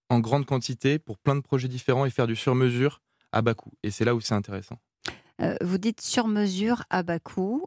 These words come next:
Speaker 2: euh, c'est-à-dire vous êtes, euh, beaucoup moins cher que, euh, euh, un système lambda ?
Speaker 1: On est moins cher que du sur-mesure.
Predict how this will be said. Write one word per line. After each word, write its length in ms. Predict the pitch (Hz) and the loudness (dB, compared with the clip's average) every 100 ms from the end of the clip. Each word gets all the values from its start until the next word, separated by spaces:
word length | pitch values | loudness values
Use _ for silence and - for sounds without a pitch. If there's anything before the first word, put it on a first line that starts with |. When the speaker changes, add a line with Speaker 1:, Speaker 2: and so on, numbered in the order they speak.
| - | -2
Speaker 2:
euh, 160 | 165 156 | -2 0
c'est-à-dire 520 | - 208 170 160 151 | -2 0 0 0 0
vous 180 | 165 170 | 0 0
êtes, 220 | 170 - | 0 0
euh, 160 | 165 156 | 0 0
beaucoup 480 | 165 160 233 - 247 | -2 -2 -2 0 2
moins 240 | 214 196 | 2 2
cher 440 | 185 - 240 247 - | 0 0 -2 -4 -2
que, 80 | 202 | 0
euh, 560 | 190 190 175 156 151 165 - - - - | 2 2 2 2 0 -4 -14 -20 -10 -2
euh, 240 | - - | -2 0
un 120 | 160 | -2
système 540 | 165 190 - 185 190 175 | -2 -2 0 0 0 2
lambda ? 400 | 175 190 190 359 - - | 2 2 0 -2 -6 -4
Speaker 1:
On 180 | 127 120 | 2 4
est 100 | 113 | 6
moins 140 | 127 | 4
cher 260 | 131 160 156 | 4 0 0
que 100 | 117 | -2
du 100 | 110 | 0
sur-mesure. 540 | - 123 110 107 - | 2 4 4 2 -2